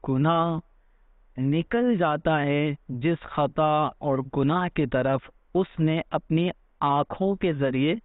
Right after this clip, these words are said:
नज़र की थी। किस तरह निकल जाता है? इस वुज़ू के पानी के साथ वो गुनाह भी इसके चेहरे से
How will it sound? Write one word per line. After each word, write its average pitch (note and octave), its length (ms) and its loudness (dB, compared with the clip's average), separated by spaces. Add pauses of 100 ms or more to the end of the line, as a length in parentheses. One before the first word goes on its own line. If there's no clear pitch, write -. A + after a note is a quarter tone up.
(160)
नज़र C3+ 460 0
की A#2 280 0
थी। - 180 -10 (1200)
किस G3 200 -2
तरह F#3+ 220 2
निकल F#3 260 2
जाता E3 280 2
है? E3 140 0 (580)
इस F#3 220 2
वुज़ू D3 580 0
के E3+ 200 0 (140)
पानी C#3+ 440 2
के C#3+ 180 0
साथ D3 500 0 (500)
वो D3 260 0 (140)
गुनाह E3+ 380 2
भी E3 160 0
इसके D3 240 -2
चेहरे B2+ 360 0
से D#3+ 220 -2